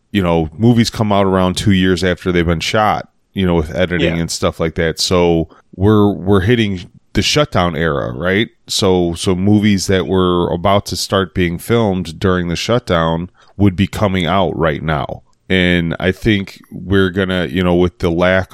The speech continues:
Speaker 1: of, I mean, there's, there's usually a, an animated kids movie that comes out every,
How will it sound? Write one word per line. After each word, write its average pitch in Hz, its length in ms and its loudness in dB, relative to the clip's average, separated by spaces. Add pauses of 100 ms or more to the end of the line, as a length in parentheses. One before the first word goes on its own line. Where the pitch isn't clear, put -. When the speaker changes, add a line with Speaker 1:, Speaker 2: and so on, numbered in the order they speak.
Speaker 1:
of, 87 580 0 (400)
I 127 40 0
mean, 131 200 4
there's, 143 260 0
there's 120 260 0
usually 113 560 4
a, 92 300 0 (120)
an 95 140 0
animated 110 540 2
kids 135 260 -2
movie 82 240 0
that 78 100 0
comes 95 260 -2
out 92 320 0 (360)
every, 107 260 0